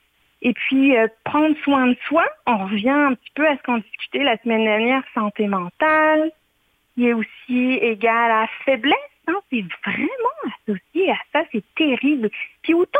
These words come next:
comme on est capable, hein, du coup, de le voir chez les autres, « Prends soin de toi »,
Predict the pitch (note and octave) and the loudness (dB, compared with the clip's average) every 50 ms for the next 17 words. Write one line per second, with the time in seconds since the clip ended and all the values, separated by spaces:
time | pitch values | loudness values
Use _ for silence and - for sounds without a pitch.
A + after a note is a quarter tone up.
0 | D#5+ D5 - F#4+ C4+ B3 A#3+ A#3 A#3 A3+ - - - D4 C#4+ - - D4+ E4 F4 | 2 2 2 2 4 4 4 4 4 2 0 -2 -2 -2 -2 0 0 0 2 2
1 | F#4 E4+ C#4 B3+ B3+ C4+ C4+ A3 A3+ G#3 - - E4 D4 B3+ A3 G#3+ C#4 C#4+ - | 4 4 4 4 2 2 0 -2 -4 -8 -4 -2 0 2 2 2 2 0 -2 -2
2 | - C#4+ B3 A3+ A3 G#3+ G#3+ A3 C#4+ D#4 D4+ D4+ - - - - D#4 D4+ D4+ - | -4 -2 0 2 2 2 2 0 0 0 0 -2 -4 -4 -2 0 0 0 0 -2
3 | - C4+ A#3+ A3+ A3 - D4 D#4 | -2 0 0 0 0 0 0 0